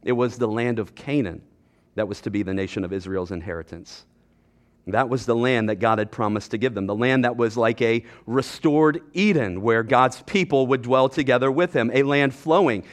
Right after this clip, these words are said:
with milk and honey, a land of true delight where the nation of Israel would dwell in the presence of God himself. Right, you might remember that when God brought them into the land, the tribes of Israel were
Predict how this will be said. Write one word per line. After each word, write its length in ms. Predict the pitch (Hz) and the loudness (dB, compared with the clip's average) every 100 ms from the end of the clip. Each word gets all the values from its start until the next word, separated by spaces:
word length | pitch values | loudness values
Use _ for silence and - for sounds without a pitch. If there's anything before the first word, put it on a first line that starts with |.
| - - | -18 -2
with 240 | 127 117 - - | 0 0 -8 -4
milk 440 | 123 160 175 143 - | 2 6 6 4 0
and 160 | 135 | -2
honey, 320 | 120 180 147 123 | 2 4 4 2
a 80 | 131 | 0
land 460 | 135 160 185 160 | 2 4 4 4
of 260 | 131 131 - | 4 2 0
true 480 | - 190 190 147 139 | -4 2 4 4 2
delight 460 | 147 156 180 131 | 2 4 4 4
where 100 | 127 | 0
the 80 | 131 | 2
nation 320 | 143 160 175 | 2 2 2
of 100 | 151 | 2
Israel 360 | 185 160 147 127 | 2 2 2 2
would 180 | 131 117 - - - | 2 -2 -10 -20 -8
dwell 460 | 127 147 175 196 | 4 6 6 4
in 180 | 185 139 | 2 2
the 100 | 113 | 2
presence 460 | - 165 175 185 - | 2 0 2 0 0
of 160 | 107 | 0
God 340 | 123 147 160 160 | 2 4 4 2
himself. 840 | 143 131 - - 170 117 - _ _ _ _ _ _ _ _ _ - | 0 -2 -2 0 0 0 -6 _ _ _ _ _ _ _ _ _ 0
Right, 120 | 135 | 2
you 60 | 151 | 4
might 160 | 165 | 4
remember 320 | 160 151 170 156 | 4 4 4 4
that 160 | 139 | 2
when 120 | 143 | 2
God 260 | 143 151 139 | 4 4 4
brought 200 | 147 160 | 2 2
them 140 | 156 | 2
into 240 | 151 160 156 | 2 0 2
the 80 | 139 | 2
land, 320 | 147 170 135 | 4 4 2
the 60 | |
tribes 380 | 135 160 160 151 | 2 2 2 2
of 100 | 139 | 0
Israel 360 | 165 156 156 139 | 0 2 2 4
were 220 | 139 147 | 4 2